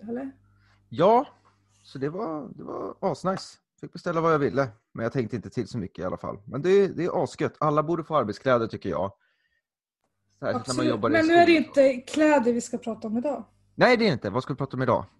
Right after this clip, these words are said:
Speaker 1: Vi ska prata om arbetsmiljö i främst äldreomsorgen, men även lite funktionshinder.
Speaker 2: Ja, det låter bra. Så vem har du tagit med idag då?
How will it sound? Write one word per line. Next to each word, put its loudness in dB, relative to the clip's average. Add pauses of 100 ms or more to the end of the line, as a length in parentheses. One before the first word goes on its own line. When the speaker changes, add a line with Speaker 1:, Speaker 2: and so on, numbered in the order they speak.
(540)
Speaker 1:
Vi -4
ska -2
prata 0
om -2
arbetsmiljö 0
i -8 (480)
främst 0
äldreomsorgen, 2
men 2
även 0
lite -4
funktionshinder. -10 (920)
Speaker 2:
Ja, -8 (300)
det -8
låter -8
bra. -4
Så -8
vem 2
har 4
du 2 (160)
tagit -2
med -4
idag 0
då? 0